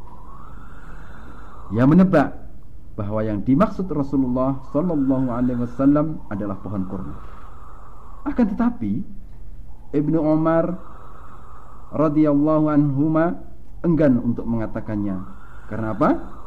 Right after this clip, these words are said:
Karena di tempat itu ada Abu Bakar dan Umar radhiyallahu anhuma. Kenapa?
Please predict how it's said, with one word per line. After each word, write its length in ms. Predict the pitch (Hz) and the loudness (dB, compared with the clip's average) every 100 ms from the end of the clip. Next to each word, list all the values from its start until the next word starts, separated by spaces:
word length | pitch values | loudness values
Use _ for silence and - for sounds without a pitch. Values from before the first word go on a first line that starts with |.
| - | -6
Karena 240 | - 98 95 | -4 -2 -2
di 140 | 95 92 | -4 -2
tempat 360 | 185 233 233 | 0 2 0
itu 320 | 175 - 147 147 - - - | -2 0 0 0 -6 -8 -8
ada 520 | 107 104 101 107 90 101 | -6 -4 -4 -4 -4 -4
Abu 180 | 104 | -4
Bakar 580 | 98 117 120 131 139 151 147 - - - | -2 -2 0 0 0 0 -6 -8 -8 -4
dan 260 | 110 101 98 | -2 0 -2
Umar 460 | - 104 101 98 95 - - - | -2 0 0 0 -4 -6 -8 -2
radhiyallahu 720 | 131 175 139 117 101 98 90 | 0 2 4 2 0 -2 -2
anhuma. 380 | 87 80 85 - - - - - - - - - - - - - - - | -4 -6 -6 -8 -8 -10 -8 -8 -8 -8 -8 -8 -8 -8 -8 -8 -8 -8
Kenapa? 640 | 69 95 180 190 226 - | -2 2 4 6 4 0